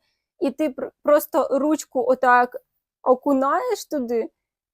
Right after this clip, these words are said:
і ти вже не хочеш звідти вилазити, там так м'якенько, так приємно, так комфортно, так тепло. Я їм дифірамби готова співати. Блін, ну це точно топ.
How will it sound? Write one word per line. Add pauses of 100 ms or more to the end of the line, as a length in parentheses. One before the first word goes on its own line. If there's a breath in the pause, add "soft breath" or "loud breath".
(100)
і
ти
вже
не
хочеш
звідти
вилазити,
там
так
м'якенько,
так
приємно,
так
комфортно,
так
тепло. (560)
Я
їм
дифірамби
готова
співати. (160)
Блін,
ну
це
точно
топ.